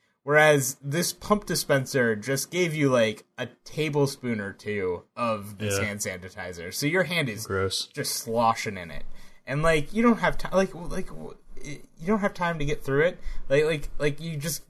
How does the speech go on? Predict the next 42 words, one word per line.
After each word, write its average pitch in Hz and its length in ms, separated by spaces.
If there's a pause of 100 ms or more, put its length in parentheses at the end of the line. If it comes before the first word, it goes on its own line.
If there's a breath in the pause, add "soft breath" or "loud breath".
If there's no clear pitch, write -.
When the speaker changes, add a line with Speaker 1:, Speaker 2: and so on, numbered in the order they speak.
(180)
Speaker 1:
gotta 156 240
put 190 160
it 185 80
on 180 140
your 185 100
hands 175 400
and 131 140
then 123 100
put 151 140
it 156 80
on, 165 200
on 151 240
the 151 200
hand 160 260
scanner. 165 380 (420 soft breath)
Wait 151 380
the 160 80
few 170 240
seconds 160 480
as 123 180
you 135 80
just 127 360 (120)
really 139 320
soak 156 460
in, 165 380 (160)
you 131 120
know, 131 60
your 123 200
brain, 143 680
y-, 123 80
you 120 300
know, 113 80
the 117 260
neurological 147 720
sensation 143 540
of 123 120
your 120 100
hand 139 380
touching 151 380
this 120 140
gross 135 380
pad 117 540